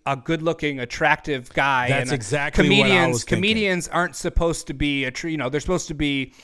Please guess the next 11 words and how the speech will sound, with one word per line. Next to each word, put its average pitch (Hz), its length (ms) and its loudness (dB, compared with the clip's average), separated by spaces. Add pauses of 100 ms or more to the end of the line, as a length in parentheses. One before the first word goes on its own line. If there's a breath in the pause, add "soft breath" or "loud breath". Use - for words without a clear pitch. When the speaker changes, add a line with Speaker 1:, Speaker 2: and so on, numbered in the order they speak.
(240 loud breath)
Speaker 1:
ugly 170 540 4
and 127 160 0
have 151 260 0
these 143 200 -2
stories 165 680 0
from, 135 360 -6
you 156 80 -2
know, 113 160 -6
being 135 360 -4
bull-, 185 280 0
like, 156 260 -4